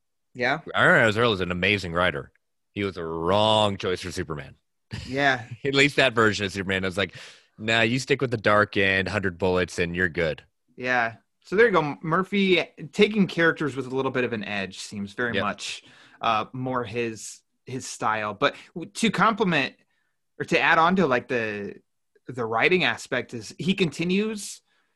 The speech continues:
Speaker 1: um, his same style that he did in White Knight. And I think he, you did mentioned that he's not one for,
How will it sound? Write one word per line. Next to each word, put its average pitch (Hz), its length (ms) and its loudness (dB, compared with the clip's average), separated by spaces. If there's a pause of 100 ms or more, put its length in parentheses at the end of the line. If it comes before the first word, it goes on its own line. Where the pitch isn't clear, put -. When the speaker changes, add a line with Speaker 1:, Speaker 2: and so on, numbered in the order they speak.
(140)
Speaker 1:
um, 131 420 0
his 139 260 -2
same 147 220 -2
style 139 380 2
that 135 140 0
he 127 100 -2
did 127 180 -2
in 135 140 -4
White 120 220 -4
Knight. 127 320 -4
And 135 420 -4 (240)
I 143 140 -4
think 151 280 -6 (140)
he, 196 360 2
you 190 80 6
did 156 120 0
mentioned 151 640 0
that 127 160 2
he's 139 320 -8
not 139 220 2
one 131 240 -2
for, 127 760 0